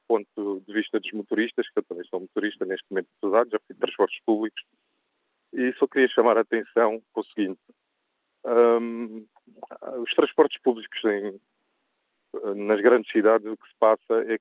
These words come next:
que, eh, enfim, não, não há uma interligação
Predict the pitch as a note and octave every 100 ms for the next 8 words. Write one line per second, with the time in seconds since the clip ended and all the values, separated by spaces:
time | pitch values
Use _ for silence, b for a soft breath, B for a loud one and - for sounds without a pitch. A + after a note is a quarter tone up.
0 | _ A2+ A2 G#2 _ _ _ _ _ A2
1 | G#2+ F#2 - _ _ _ _ _ _ _
2 | _ _ _ - A#2+ A2+ G2+ F#2 A2+ A2+
3 | A#2+ B2+ B2+ B2+ A#2+ A#2+ C3 B2+ C3 C3+
4 | B2+ B2 B2 C3+ A#2 A2 G#2+ G#2 B2 A#2+
5 | G#2+